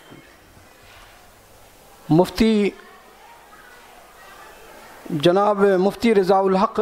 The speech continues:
اشرفی مصباحی راج محلی، صدر شعبہ تحقیق و تصنیف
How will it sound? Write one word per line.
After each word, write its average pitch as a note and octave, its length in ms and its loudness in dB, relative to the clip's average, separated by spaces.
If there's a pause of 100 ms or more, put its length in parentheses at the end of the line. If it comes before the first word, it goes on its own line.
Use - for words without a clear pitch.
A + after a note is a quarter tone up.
اشرفی F#3 440 -4
مصباحی F#3+ 640 -4 (580)
راج E3+ 260 -2
محلی، G3 460 -4 (460)
صدر F#3+ 340 -2
شعبہ G3+ 320 0 (200)
تحقیق G3 400 -6
و F#3+ 60 0
تصنیف F#3 640 -6